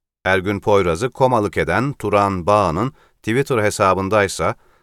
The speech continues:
P K K destekçisi olduğunu kanıtlayan çeşitli etkileşimler var.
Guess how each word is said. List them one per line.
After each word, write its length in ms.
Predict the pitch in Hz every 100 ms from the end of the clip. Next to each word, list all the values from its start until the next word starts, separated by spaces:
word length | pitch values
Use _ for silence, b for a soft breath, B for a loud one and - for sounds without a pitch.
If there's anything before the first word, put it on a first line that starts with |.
| _
P 140 | 101 101
K 220 | 110 107
K 340 | - 131 123
destekçisi 580 | 107 107 - 104 110 -
olduğunu 440 | 120 107 101 104 110
kanıtlayan 600 | 101 90 - 92 117 139
çeşitli 560 | 120 95 101 110 143 -
etkileşimler 720 | 110 - 110 101 104 98 87
var. 300 | 69 62